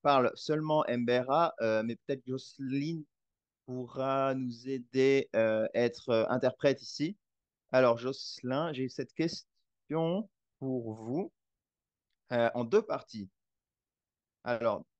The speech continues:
premièrement, euh, au nom de votre grand-mère, euh, lui poser la question de comment est-ce qu'elle fait cette, ce transfert de connaissances d'une génération à l'autre.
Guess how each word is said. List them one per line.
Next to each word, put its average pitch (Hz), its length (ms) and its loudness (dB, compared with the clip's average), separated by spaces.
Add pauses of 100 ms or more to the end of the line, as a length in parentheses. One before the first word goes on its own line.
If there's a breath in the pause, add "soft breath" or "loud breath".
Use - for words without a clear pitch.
premièrement, 147 680 -4 (140)
euh, 104 440 0 (200)
au 123 120 -4
nom 170 140 -2
de 151 100 0
votre 120 320 -2
grand-mère, 117 580 -2 (560)
euh, 110 120 -2
lui 117 140 -4
poser 123 220 -4
la 123 60 0
question 135 220 -6
de 117 80 -2
comment 156 400 2
est-ce 143 140 2
qu'elle 127 180 2
fait 156 260 4
cette, - 280 -2
ce - 200 -8
transfert 123 580 0
de 117 80 2
connaissances 120 540 0
d'une 117 160 -2
génération 120 760 2
à 104 160 4
l'autre. 113 400 2